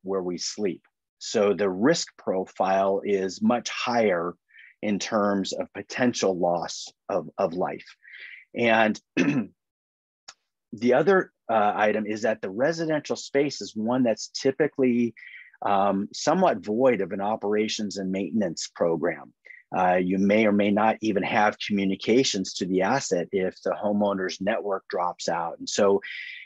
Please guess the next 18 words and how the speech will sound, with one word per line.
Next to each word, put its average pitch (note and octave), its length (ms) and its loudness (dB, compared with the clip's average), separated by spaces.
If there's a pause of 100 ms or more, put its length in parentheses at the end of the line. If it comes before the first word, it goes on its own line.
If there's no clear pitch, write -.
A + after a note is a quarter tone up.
it's, - 480 0
in B2 100 4
a A2 80 4
sense, E3+ 580 2
it's - 280 -8
the A#2+ 80 0
most A#2 500 4
orphaned A#2 640 2 (100)
set - 540 -2
of, F#2+ 460 0 (340)
of F2+ 260 -8
energy G2 360 -4
storage F#2+ 680 0 (380)
as F#2 140 -4
opposed F#2 420 -2
to F#2 80 -6
the, F2 380 0 (160)
uh, - 340 -14